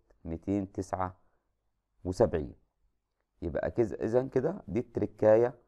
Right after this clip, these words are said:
اللي احنا كنا عايزين نقول عليها، إن احنا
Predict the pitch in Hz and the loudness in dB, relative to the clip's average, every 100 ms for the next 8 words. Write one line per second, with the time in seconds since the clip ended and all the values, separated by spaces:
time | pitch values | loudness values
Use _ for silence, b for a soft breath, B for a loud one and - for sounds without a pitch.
0 | _ _ - 87 101 107 110 - 87 82 | _ _ -8 -6 -4 -2 -4 -6 -6 -4
1 | 80 85 101 98 101 98 78 67 69 - | -4 -4 -2 0 2 2 2 -2 -8 -18
2 | _ _ _ _ _ _ _ _ - 78 | _ _ _ _ _ _ _ _ -12 -6
3 | 95 107 110 147 | -4 -2 -2 -4